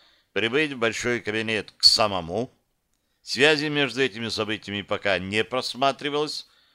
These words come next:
но Старченко на всякий случай мысленно приготовил речь и выбрал нужную тональность. Если бы полковник знал, что ожидает его в большом кабинете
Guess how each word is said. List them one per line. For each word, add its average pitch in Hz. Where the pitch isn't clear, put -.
но 185
Старченко 160
на 120
всякий 110
случай 147
мысленно 151
приготовил 117
речь -
и 107
выбрал 135
нужную 110
тональность. 73
Если 120
бы 110
полковник 107
знал, 98
что 165
ожидает 139
его 123
в -
большом 110
кабинете 92